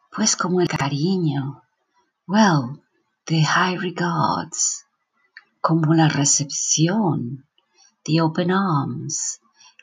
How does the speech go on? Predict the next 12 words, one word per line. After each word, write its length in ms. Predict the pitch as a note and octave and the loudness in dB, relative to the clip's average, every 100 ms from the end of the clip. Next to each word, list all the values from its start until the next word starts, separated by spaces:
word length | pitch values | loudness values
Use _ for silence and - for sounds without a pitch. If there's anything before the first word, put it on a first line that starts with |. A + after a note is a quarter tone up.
| - | 0
Que 140 | D#3 | 2
nos 280 | D3 D3 - | 4 2 -2
tienen 400 | E3 D#3+ F3+ F#3 | 0 4 4 4
a 100 | E3+ | 2
nosotros 800 | D3 C#3+ - D#3 - E3 D#3+ - | 2 0 0 -2 0 -2 -2 -2
los 300 | D3 C#3+ - | 0 0 -2
latinos. 800 | C3+ - D3 D#3+ A#2+ - - - _ _ _ _ _ | -4 -4 -2 0 0 -2 -6 -8 _ _ _ _ _
That 240 | - D3 - | -4 -4 0
they've 180 | D#3 D#3 | 0 2
got 260 | F#3+ - | -2 -2
for 220 | - E3 | -4 0
us, 640 | E3+ C3+ - - - - | 2 2 0 -4 -8 -10